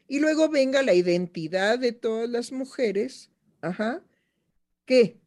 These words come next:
como no quieren dar esa satisfacción al varón, porque a santos de qué, porque la tendría yo que dar, bueno,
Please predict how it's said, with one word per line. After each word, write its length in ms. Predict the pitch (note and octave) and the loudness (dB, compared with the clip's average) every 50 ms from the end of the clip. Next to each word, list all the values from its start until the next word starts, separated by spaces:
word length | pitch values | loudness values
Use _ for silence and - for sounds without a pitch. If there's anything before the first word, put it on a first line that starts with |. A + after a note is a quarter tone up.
| _ _ _ _ _ _ _ _ _ _ _ _ _ _ _ _ _ _ _ _ _ _ | _ _ _ _ _ _ _ _ _ _ _ _ _ _ _ _ _ _ _ _ _ _
como 260 | - E3+ E3 F3 E3+ F3 | -2 -2 0 2 2 2
no 220 | G3 G#3+ A3+ A3 | 2 0 0 -2
quieren 400 | - C#4+ C#4 C#4+ C#4 C#4 C4+ C4 | -2 -2 2 2 2 2 2 2
dar 340 | C4 B3 B3 B3 B3+ - _ _ _ _ _ _ | 2 2 2 2 0 -4 _ _ _ _ _ _
esa 360 | G3+ G#3+ A#3+ B3 A#3+ - B3 | 2 4 4 4 0 -4 -8
satisfacción 840 | A3 - B3 A#3+ - A#3+ A3 - - A#3 A3+ - A#3 G#3+ G3+ G3+ G#3 | -8 -10 -14 -12 -10 -10 -10 -8 -10 -10 -8 -6 -6 -6 -4 -4 -6
al 100 | G#2 - | -6 -4
varón, 320 | - - - G#2+ G#3+ G3 | -2 -2 -2 -4 -6 -8
porque 280 | - B2 - - - - | -10 -12 -12 -12 -14 -16
a 40 | |
santos 420 | - - C#3+ D3 E3 E3+ - G3 G3 | -10 -6 -6 -6 -4 -6 -6 -6 -4
de 120 | G#3+ G#3+ | -6 -4
qué, 140 | - A3 G3+ | -4 -4 -4
porque 340 | G#3 - G3+ G3 - G3 G3 | -4 -6 -8 -6 -6 -6 -6
la 120 | F#3+ F#3 | -6 -6
tendría 380 | F#3+ - F#3+ F#3+ G3 G3 G3+ G3 | -6 -6 -6 -6 -4 -2 -2 -2
yo 180 | G#3 G#3 G3+ G#3 | -2 -2 -4 -2
que 100 | A#3+ B3 | -2 0
dar, 300 | B3+ A#3 G#3+ A3+ C4+ D4 _ _ _ _ _ _ _ _ _ _ _ | 2 2 2 0 -2 -6 _ _ _ _ _ _ _ _ _ _ _
bueno, 340 | - F#3 F#3 F#3 G#3 A3+ | -4 -2 -2 -2 -4 -6